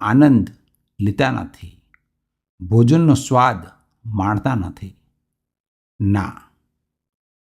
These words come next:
જાણે કે ગેસ પેટ્રોલની ટાંકી ભરતા હોય તેમ ખોરાક ગળે જવાની કોઈ જરૂર નથી,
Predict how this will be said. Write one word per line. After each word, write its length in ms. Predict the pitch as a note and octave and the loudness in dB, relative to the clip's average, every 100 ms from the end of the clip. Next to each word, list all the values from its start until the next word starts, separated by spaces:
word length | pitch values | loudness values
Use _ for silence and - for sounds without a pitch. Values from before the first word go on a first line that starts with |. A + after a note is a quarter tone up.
| _ _ _ _ F#2+ | _ _ _ _ -6
જાણે 400 | G#2+ B2 E3+ E3+ | 0 2 2 2
કે 200 | D#3 E3 - - _ _ _ _ _ _ _ - | 2 0 -2 -8 _ _ _ _ _ _ _ -6
ગેસ 460 | A#2 C#3+ F3 - - | 0 2 2 0 -2
પેટ્રોલની 480 | D3+ D#3+ D#3+ E3+ | -2 2 2 4
ટાંકી 360 | C#3 A#2+ A#2+ E3 | 2 0 2 2
ભરતા 360 | B2+ A#2+ A#2+ B2+ | 4 2 2 0
હોય 420 | G#2 F#2 E2+ - _ _ _ _ _ _ _ | 0 -4 -8 -18 _ _ _ _ _ _ _
તેમ 240 | C#3 C3+ - | 0 2 0
ખોરાક 640 | A#2+ C3 D3+ D3+ - G2+ | 0 2 2 0 -8 -8
ગળે 340 | F#2+ B2 F3 | 0 4 4
જવાની 400 | C#3+ D3+ C#3 C#3+ | 4 2 4 2
કોઈ 180 | C#3 B2 | 4 2
જરૂર 400 | A2 A2 D3+ B2+ | 2 2 4 2
નથી, 420 | F2+ - F#2 _ | 0 -10 -20 _